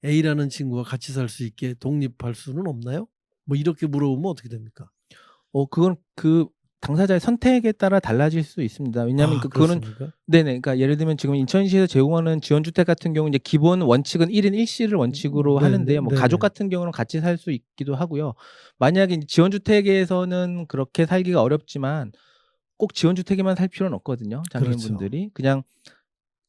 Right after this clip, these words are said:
Speaker 2: 그리고 그분들이 지원주택 이외의 주거 형태를 구하려고 할 때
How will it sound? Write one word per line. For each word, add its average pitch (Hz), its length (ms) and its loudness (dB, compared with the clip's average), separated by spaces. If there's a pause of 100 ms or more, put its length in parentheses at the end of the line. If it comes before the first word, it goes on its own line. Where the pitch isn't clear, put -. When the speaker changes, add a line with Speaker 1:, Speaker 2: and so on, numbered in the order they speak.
Speaker 2:
그리고 143 280 -2
그분들이 170 480 0
지원주택 156 420 2
이외의 175 680 2
주거 147 280 -4
형태를 175 760 0
구하려고 139 440 2
할 208 160 0
때 196 360 -4